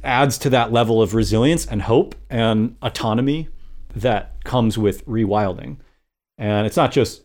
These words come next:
plants, right? Animals are a huge component of that too. It's just that at this point, the, the wild animals that do exist are so minimal that,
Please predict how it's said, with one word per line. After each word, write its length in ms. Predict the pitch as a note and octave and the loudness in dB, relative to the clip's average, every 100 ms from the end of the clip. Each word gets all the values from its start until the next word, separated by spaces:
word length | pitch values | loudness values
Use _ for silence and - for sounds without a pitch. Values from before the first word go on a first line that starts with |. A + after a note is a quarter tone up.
| _ | _
plants, 460 | - B2 F#2+ E2 - | -2 0 0 -2 -6
right? 120 | F#2+ | -4
Animals 420 | G#2+ G#2+ G#2+ G2 | -2 0 2 0
are 120 | G2 F2+ | 0 0
a 40 | |
huge 240 | F2+ F#2+ | 2 0
component 400 | - G2 A2+ G2+ | 0 -2 0 0
of 80 | F#2 | 0
that 200 | F#2 F2+ | -4 -8
too. 320 | - G2+ F2 - _ _ - | -6 -6 -6 -10 _ _ -10
It's 140 | A2 | -6
just 220 | A2 - | -4 -2
that 240 | G#2+ F#2 - | -2 -4 -4
at 120 | B2 | -2
this 160 | A2+ A2 | -2 0
point, 260 | B2+ G#2 | 0 0
the, 220 | G#2+ G#2+ G#2+ | 0 -2 -2
the 140 | A2 | -4
wild 360 | G#2 G#2 G#2 G2 | 0 2 2 2
animals 420 | G2+ G#2 G2+ F2+ | 2 0 0 -2
that 140 | G#2+ F2+ | -4 0
do 160 | G#2+ | 2
exist 340 | G#2 A2 G2+ - | 2 0 -2 -2
are 80 | |
so 280 | F#2+ - G#2+ | -2 0 2
minimal 600 | G2+ G#2 G2+ F#2+ F#2+ G#2+ - | 4 4 2 2 0 -2 -6
that, 460 | F#2+ F#2 F#2 - | -4 -4 -4 -10